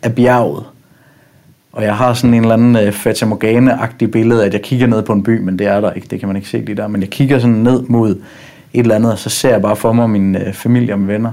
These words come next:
og så er det bare sådan, jeg vil gøre alt i hele verden lige nu, før jeg kommer derned.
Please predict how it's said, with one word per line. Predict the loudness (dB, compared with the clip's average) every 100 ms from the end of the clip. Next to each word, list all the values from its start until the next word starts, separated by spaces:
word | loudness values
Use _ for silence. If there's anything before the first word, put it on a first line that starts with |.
| -10
og | -10
så | -8
er |
det | -6
bare | -6
sådan, | -6 -8
jeg | -6
vil | -8
gøre | -8 -10 -12 _ -10
alt | -10 -10 -16
i | -8
hele | -4 -4
verden | -2 -2
lige | -4
nu, | -4
før | -8 -12
jeg | -10
kommer | -10
derned. | -10 -14